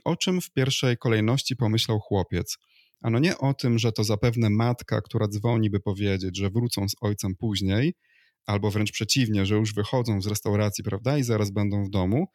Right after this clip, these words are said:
tylko o tym, że dzwoni żandarmeria, aby powiadomić o wypadku samochodowym i śmierci rodziców.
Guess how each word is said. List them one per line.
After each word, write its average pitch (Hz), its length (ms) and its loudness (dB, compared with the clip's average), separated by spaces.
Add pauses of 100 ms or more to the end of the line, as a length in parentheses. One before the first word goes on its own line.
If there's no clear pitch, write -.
(300)
tylko 160 420 0
o 107 180 2
tym, 165 280 2
że 147 120 2
dzwoni 135 320 2
żandarmeria, 120 640 2
aby 147 140 0
powiadomić 120 640 0
o 113 80 -4
wypadku 110 440 -4
samochodowym 117 720 0 (120)
i 123 100 0
śmierci 113 400 0
rodziców. 92 580 -2